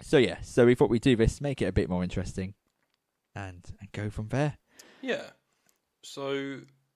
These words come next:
Speaker 2: let's dive in then. Um, so we'll start with Phase One. You know, cast your mind back to two thousand eight. So Batman: The Dark Knight had come out this year, um, which is amazing to think that came out the same year as Iron Man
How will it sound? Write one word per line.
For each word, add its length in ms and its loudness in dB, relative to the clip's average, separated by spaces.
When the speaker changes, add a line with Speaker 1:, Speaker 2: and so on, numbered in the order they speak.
Speaker 2:
let's 220 -6
dive 260 4
in 140 0
then. 300 -8
Um, 300 -4
so 240 -4
we'll 100 -4
start 240 0
with 120 0
Phase 400 -6
One. 340 -4
You 80 -10
know, 140 -6
cast 420 -4
your 80 -8
mind 280 -8
back 260 -10
to 140 -12
two 260 -8
thousand 400 -6
eight. 480 -10
So 500 -4
Batman: 340 0
The 60 -4
Dark 360 0
Knight 240 -4
had 140 -14
come 180 -10
out 180 -6
this 220 -12
year, 300 -6
um, 600 -8
which 160 -12
is 100 -8
amazing 500 -2
to 80 -20
think 160 -12
that 180 -10
came 140 -10
out 100 -8
the 60 -12
same 220 -8
year 100 -8
as 80 -10
Iron 220 -8
Man 220 -18